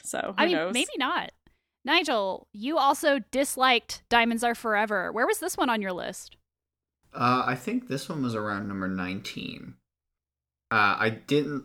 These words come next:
Speaker 3: I don't have, like, a hard and fast, like, written down list. It's kind of, like, in my head. So, like, it could, it, you know, things could go up or down a ranking, uh, just based off of vibes,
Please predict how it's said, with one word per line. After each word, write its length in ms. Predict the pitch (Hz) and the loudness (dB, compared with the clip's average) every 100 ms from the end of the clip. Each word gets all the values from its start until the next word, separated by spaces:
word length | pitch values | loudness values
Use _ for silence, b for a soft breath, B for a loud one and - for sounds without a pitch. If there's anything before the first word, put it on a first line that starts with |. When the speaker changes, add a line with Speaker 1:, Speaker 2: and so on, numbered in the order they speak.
| - | -2
Speaker 3:
I 80 | 123 | 2
don't 240 | 147 151 | 2 2
have, 160 | 160 143 | 2 4
like, 160 | 139 | 2
a 60 | 107 | 2
hard 360 | - 104 110 107 | 2 4 4 2
and 160 | 104 | -6
fast, 480 | - 104 95 98 - | -6 -2 -2 -4 -6
like, 380 | 104 - - - | -8 -8 -10 -8
written 300 | 117 117 101 | -4 -2 -2
down 300 | 101 95 87 | -2 -2 -4
list. 240 | - - 104 | -8 -10 -10
It's 120 | 101 | -6
kind 220 | 113 104 | -4 -2
of, 60 | 101 | -2
like, 260 | 98 - | -2 -2
in 140 | 107 101 | -6 -4
my 200 | 92 95 | -2 -4
head. 460 | 98 101 107 127 - _ _ - | -2 0 0 -2 -10 _ _ -10
So, 460 | - 113 104 92 B B - | 2 4 4 0 B B 0
like, 160 | 117 | 2
it 140 | 110 - | 2 6
could, 280 | 151 147 | 6 6
it, 280 | 139 131 - | 4 0 0
you 80 | 143 | 0
know, 140 | 123 104 | 0 0
things 320 | 135 127 123 | 4 4 4
could 160 | 131 | 2
go 240 | - 113 110 | 4 4 4
up 180 | 110 113 | 2 2
or 120 | 104 | 0
down 480 | 107 104 104 104 - _ _ _ _ - | 2 0 0 -6 -12 _ _ _ _ -2
a 100 | 117 | 0
ranking, 720 | 104 98 98 107 107 113 - | 2 0 0 -4 -4 -6 0
uh, 340 | 107 101 98 | 4 4 4
just 220 | 92 123 | 0 -2
based 220 | 117 110 113 | 2 4 2
off 160 | 101 | 0
of 160 | 113 101 | -2 0
vibes, 440 | 101 95 107 110 | 2 4 2 -2